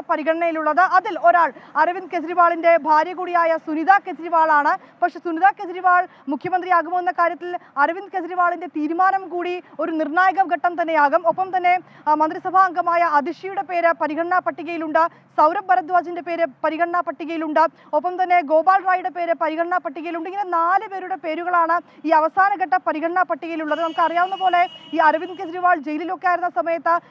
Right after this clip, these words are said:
ഈ മുൻനിരയിൽ നിന്നുകൊണ്ട് പാർട്ടിയുമായി ബന്ധപ്പെട്ടുകൊണ്ടുള്ള പരിപാടികളിലെല്ലാം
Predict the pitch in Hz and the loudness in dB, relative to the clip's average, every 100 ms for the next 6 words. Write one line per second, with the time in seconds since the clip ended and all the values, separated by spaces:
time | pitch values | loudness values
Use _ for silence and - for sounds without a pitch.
0 | _ 311 339 320 - 254 294 320 381 392 | _ -4 -4 -6 -16 -8 -4 -4 -4 -6
1 | 403 381 359 359 359 339 370 - 311 381 | -6 -8 -4 0 0 2 2 2 0 -2
2 | 381 403 370 359 330 320 359 339 339 349 | -8 -6 -4 -4 -6 -10 -10 -10 -6 -2
3 | 349 311 320 339 349 359 330 339 | -2 0 2 0 0 -2 2 0